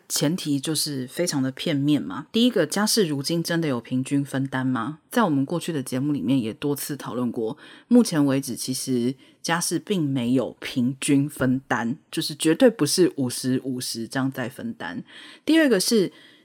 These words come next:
家事平均分担这件事情本身就是一个片面资讯啊。家事为什么会平均分担？因为女性也步入职场啦，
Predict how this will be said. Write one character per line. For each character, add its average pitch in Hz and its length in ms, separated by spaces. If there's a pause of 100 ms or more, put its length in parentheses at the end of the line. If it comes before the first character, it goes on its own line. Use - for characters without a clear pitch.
(100)
家 311 220
事 320 240
平 180 180
均 208 220
分 214 160
担 208 160
这 208 100
件 185 160
事 185 120
情 135 260
本 123 160
身 196 180
就 233 140
是 220 160
一 151 40
个 143 100
片 165 240
面 151 200
资 127 220
讯 131 300
啊。 - 200
家 - 160
事 277 200
为 285 120
什 196 160
么 127 140
会 151 140
平 127 200
均 131 220
分 123 220
担？ 113 320 (140)
因 233 140
为 233 120
女 143 180
性 170 220
也 120 100
步 156 160
入 151 140
职 120 180
场 - 240
啦， - 240